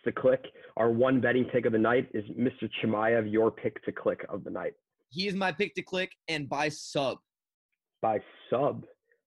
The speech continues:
Speaker 1: So
Speaker 2: Take that
Speaker 1: any,
Speaker 2: by sub. By
Speaker 1: any
Speaker 2: rear naked
Speaker 1: prop
Speaker 2: choke,
Speaker 1: bettors?
Speaker 2: you can find a line that's gonna give you
Speaker 1: <laughs>
Speaker 2: my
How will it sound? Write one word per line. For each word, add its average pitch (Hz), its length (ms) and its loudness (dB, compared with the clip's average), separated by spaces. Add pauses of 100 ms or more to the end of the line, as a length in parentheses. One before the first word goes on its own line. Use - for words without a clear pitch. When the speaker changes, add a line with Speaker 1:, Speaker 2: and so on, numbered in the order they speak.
Speaker 1:
So 110 120 0
Speaker 2:
Take 107 200 4
that 92 120 0
Speaker 1:
any, 131 200 4
Speaker 2:
by 165 220 -2
sub. 147 360 -6 (280)
By 151 120 0
Speaker 1:
any 180 140 -2
Speaker 2:
rear - 120 6
naked 254 160 2
Speaker 1:
prop 135 220 4
Speaker 2:
choke, 143 120 4
Speaker 1:
bettors? 135 300 6 (140)
Speaker 2:
you 214 80 -12
can 233 200 -6
find 220 260 0
a 190 60 0
line 185 540 -2 (200)
that's 151 160 -6
gonna 180 200 -4
give 160 280 0
you 196 80 -6
Speaker 1:
<laughs> 165 60 2
Speaker 2:
my 143 180 2